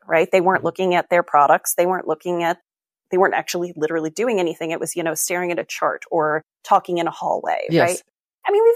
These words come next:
Speaker 1: all seen these pictures, right? You can take out, you know, a megabyte, two megabytes of data off of that page and then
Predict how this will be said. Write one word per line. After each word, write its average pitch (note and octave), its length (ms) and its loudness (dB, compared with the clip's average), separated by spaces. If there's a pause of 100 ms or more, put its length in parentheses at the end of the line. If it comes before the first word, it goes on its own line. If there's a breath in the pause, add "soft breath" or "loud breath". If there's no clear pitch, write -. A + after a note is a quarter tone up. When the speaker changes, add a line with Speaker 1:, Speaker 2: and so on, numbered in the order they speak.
Speaker 1:
all A#4+ 80 4
seen - 260 -4
these - 220 -10
pictures, - 440 -20
right? G#3 200 -2 (680)
You A#3+ 180 -6
can C4 180 -8
take C4+ 280 -2
out, C#4 540 0 (240)
you A3 120 -2
know, F3 140 2
a D3 60 0
megabyte, G#3 380 2
two - 140 -4
megabytes G#3 520 -2
of F#3+ 220 -4 (560)
data C4+ 360 4
off F#3 240 4
of F#3 120 -6
that - 200 -2
page - 580 -6 (100)
and G#3 200 2
then A3 240 2